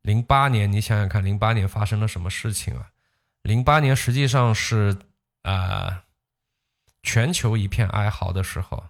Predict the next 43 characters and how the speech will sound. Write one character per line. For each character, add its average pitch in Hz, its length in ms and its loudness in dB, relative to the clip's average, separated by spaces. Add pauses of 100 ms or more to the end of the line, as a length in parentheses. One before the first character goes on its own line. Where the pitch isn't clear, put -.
(640)
呃， 90 380 -6
然 110 120 2
后 135 140 2
又 151 100 2
是 - 140 -2
在 151 160 2
南 95 300 2
京。 120 340 2
其 - 160 -2
实 175 120 0
南 104 260 2
京 147 180 0
这 151 80 -2
个 139 80 0
城 98 280 0
市， 98 380 0 (560)
大 123 120 2
家， 110 720 4 (760)
呃， 65 180 -6
南 120 200 2
京 208 160 0
本 107 180 4
地 127 120 2
人 208 220 2
也 107 120 2
会 117 160 2
调 104 260 -2
侃， 95 280 -4
对 95 100 -4
吧？ 98 160 -2
调 117 180 -2
侃 113 200 -2
自 95 140 -4
己 87 140 -4
啊， - 280 -8
但 101 200 -2
就 113 260 -2 (840)
作 202 140 2
为 190 120 4
省 95 340 0
会 190 140 0
城 104 220 2
市， 90 280 -4